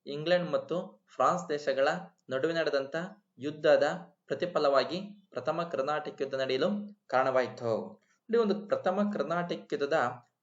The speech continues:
ಮುಕ್ತಾಯದ ಒಪ್ಪಂದ ಯಾವ್ದಪ್ಪ ಅಂದಾಗ ಏಕ್ಸ್ಲಾ ಚಾಪೆಲ್ ಒಪ್ಪಂದ. ಏಕ್ಸ್ಲಾ ಚಾಪೆಲ್ ಒಪ್ಪಂದಕ್ಕೆ ಸಾವಿರದ ಏಳ್ನೂರ ನಲವತ್ತೆಂಟರಲ್ಲಿ ಸಹಿ ಮಾಡಲಾಯಿತು. ಏಳನೇ ಪ್ರಶ್ನೆ,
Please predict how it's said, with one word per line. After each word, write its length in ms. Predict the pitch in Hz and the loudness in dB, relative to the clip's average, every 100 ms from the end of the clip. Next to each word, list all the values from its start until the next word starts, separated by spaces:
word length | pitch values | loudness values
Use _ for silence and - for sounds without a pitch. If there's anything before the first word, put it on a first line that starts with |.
| - | -10
ಮುಕ್ತಾಯದ 460 | 143 - 180 180 | -10 2 4 6
ಒಪ್ಪಂದ 380 | 165 - - 156 | 2 0 0 2
ಯಾವ್ದಪ್ಪ 360 | 151 147 139 135 | 2 2 0 -2
ಅಂದಾಗ 260 | 127 131 147 117 - _ 135 | 0 0 -2 -4 -10 _ 0
ಏಕ್ಸ್ಲಾ 380 | 151 - 170 - | 0 0 -4 -2
ಚಾಪೆಲ್ 380 | 143 - 135 | -2 -4 -2
ಒಪ್ಪಂದ. 300 | 127 - 123 135 - _ _ 131 | -2 -2 -2 -4 -6 _ _ 2
ಏಕ್ಸ್ಲಾ 320 | 170 170 185 | 2 4 0
ಚಾಪೆಲ್ 380 | 185 156 - 143 | 2 0 2 0
ಒಪ್ಪಂದಕ್ಕೆ 800 | 139 135 131 - 185 208 - _ | 2 -2 -4 -4 -6 -8 -14 _
ಸಾವಿರದ 340 | 127 135 175 156 | 2 4 4 0
ಏಳ್ನೂರ 240 | 147 143 | 0 0
ನಲವತ್ತೆಂಟರಲ್ಲಿ 1040 | 120 117 139 - 131 120 143 208 - - _ - | 0 0 -2 -2 -4 -2 0 -2 -4 -14 _ -6
ಸಹಿ 220 | 131 156 | -4 -4
ಮಾಡಲಾಯಿತು. 640 | 139 120 120 113 - 120 110 95 - - _ _ _ _ _ _ _ _ _ _ _ 123 | 0 2 2 0 -2 0 0 -2 -8 -18 _ _ _ _ _ _ _ _ _ _ _ 0
ಏಳನೇ 300 | 151 175 180 | 2 4 2
ಪ್ರಶ್ನೆ, 580 | - 104 107 104 - | -2 -6 -8 -10 -16